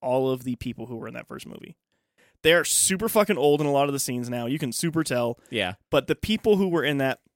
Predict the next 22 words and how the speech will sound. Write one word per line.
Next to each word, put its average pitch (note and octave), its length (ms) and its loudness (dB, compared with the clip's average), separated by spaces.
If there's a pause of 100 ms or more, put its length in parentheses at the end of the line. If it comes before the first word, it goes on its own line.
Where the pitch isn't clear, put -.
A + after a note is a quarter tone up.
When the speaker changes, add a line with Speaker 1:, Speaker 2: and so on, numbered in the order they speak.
(180)
Speaker 1:
were B2+ 220 -6
all B2+ 240 2
in A2+ 120 -6
this. - 240 -14
They C3 140 -6
played C3 340 -2
themselves A#2+ 480 -6
again. - 260 -18 (180)
Like, B2 260 -10
that's, - 480 2 (800)
Speaker 2:
I - 40 2
wonder A#3+ 160 6
Speaker 1:
that's F4+ 120 8
Speaker 2:
how F#4+ 40 6
many E3 120 10
Speaker 1:
so D#3 40 10
Speaker 2:
were B3 80 4
Speaker 1:
good. - 40 0
Speaker 2:
excited F3+ 320 2
to D#3 40 -4
come D3+ 180 -2
back? A#2 360 -6